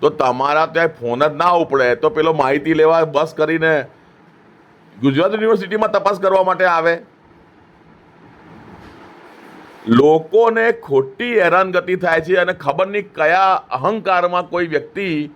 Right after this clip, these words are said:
અહીંયા આગળ એ લેન્ડલાઇનવાળા નંબરો બંધ રાખીને બે-, કરાવડાવીને બેઠો છે. હવે કોણ છે એ અમને ખબર નથી. મેં તો શિક્ષણ વિભાગમાં પણ વાત કરી છે અને મુખ્યમંત્રી શ્રીમાં પણ લે-, ઓનલાઈન અરજી કરેલ છે, ફરિયાદ કરેલ છે.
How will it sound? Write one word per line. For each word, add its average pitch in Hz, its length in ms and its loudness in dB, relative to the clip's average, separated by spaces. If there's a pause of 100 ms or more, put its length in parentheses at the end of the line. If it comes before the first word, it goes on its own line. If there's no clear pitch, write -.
(360)
અહીંયા 156 260 0
આગળ 202 240 0
એ 196 260 2
લેન્ડલાઇનવાળા 170 760 0
નંબરો 165 460 0
બંધ 151 280 0
રાખીને 131 380 -4
બે-, 104 260 -2 (160)
કરાવડાવીને 127 480 -2
બેઠો 95 320 -4
છે. 69 160 -18 (540)
હવે 170 240 0
કોણ 190 420 0
છે 190 120 0
એ 190 240 2
અમને 160 260 0
ખબર 151 240 -2
નથી. 151 240 -4
મેં 151 140 -2
તો 165 80 -2
શિક્ષણ 156 440 -4
વિભાગમાં 135 460 -2
પણ 147 120 0
વાત 139 240 -2
કરી 143 180 -4
છે 143 160 -4 (480)
અને 131 140 -4
મુખ્યમંત્રી 139 680 -4
શ્રીમાં 135 460 -4
પણ 147 220 -2 (720)
લે-, 127 320 0
ઓનલાઈન 139 460 0
અરજી 117 280 -4
કરેલ 107 300 -2
છે, 95 200 -6
ફરિયાદ 123 460 -4
કરેલ 90 220 -6
છે. - 180 -20